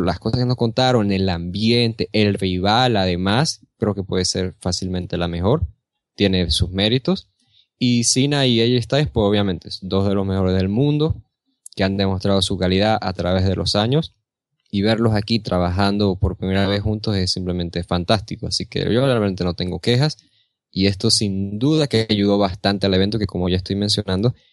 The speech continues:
venía de tres luchas que estaban muy por debajo de lo que uno podría esperar de un pay-per-view.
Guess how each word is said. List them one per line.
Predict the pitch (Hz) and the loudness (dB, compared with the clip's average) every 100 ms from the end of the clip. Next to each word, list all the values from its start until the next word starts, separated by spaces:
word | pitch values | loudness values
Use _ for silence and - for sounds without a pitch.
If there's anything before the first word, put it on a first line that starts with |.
| _ - | _ -2
venía | 101 101 120 | 0 2 2
de | 127 | 2
tres | 98 - 113 117 | 0 0 2 2
luchas | 117 120 127 - | 2 2 0 -2
que | 113 95 92 _ _ _ _ _ _ _ | 0 0 -2 _ _ _ _ _ _ _
estaban | - - 110 110 110 92 - | -8 -4 0 0 0 -6 -12
muy | - 110 113 120 135 143 156 143 110 | -18 -10 -6 0 0 2 2 4 2
por | - 98 | 0 -2
debajo | 95 92 101 104 | 0 2 2 2
de | 95 | 0
lo | 90 | -2
que | 92 | -4
uno | 92 87 | -6 -4
podría | 92 92 | -2 0
esperar | 90 82 95 92 95 - | -2 0 2 2 0 0
de | 95 | -2
un | 98 | 0
pay-per-view. | 90 95 - 90 87 98 143 | -2 -4 -2 -4 0 2 0